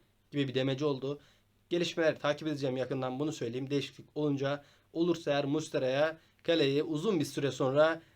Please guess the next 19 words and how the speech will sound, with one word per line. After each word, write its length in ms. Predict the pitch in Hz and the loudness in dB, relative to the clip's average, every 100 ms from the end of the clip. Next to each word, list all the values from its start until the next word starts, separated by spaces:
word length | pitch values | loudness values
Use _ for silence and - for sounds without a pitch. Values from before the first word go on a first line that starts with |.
| _ | _
Mustera'ya 560 | 185 180 175 143 127 117 | 0 2 4 6 6 4
kaleyi 340 | 139 123 127 | 0 2 0
emanet 500 | 151 160 156 135 123 | -2 0 2 2 0
ede-, 280 | 131 113 113 - | -4 -4 -14 -6
edeceğimi 500 | 156 139 127 127 151 | -4 -4 0 0 0
söyleyebilirim. 680 | 147 143 131 123 120 110 110 | 0 2 2 2 -2 -8 -8
Evet, 200 | 165 156 | -4 -4
savunma 260 | - 185 185 | -2 0 2
oyuncularına 400 | 175 156 165 165 | 2 2 2 2
baktığımız 380 | 160 151 170 160 | 2 2 0 2
zaman 340 | 151 156 165 - _ _ - | 4 4 2 -6 _ _ -2
biraz 280 | 196 175 151 | 0 2 8
daha 180 | 151 | 10
golcü 420 | 156 143 165 160 151 | 8 4 0 0 -2
kimlikleri 460 | 160 143 139 143 | 0 0 0 -2
ya 80 | 147 | 0
da 160 | 143 - | 0 -2
asiste 500 | 151 139 165 - 170 | -6 -4 -8 -2 2
yakın 400 | 165 170 135 113 | 4 2 -2 -8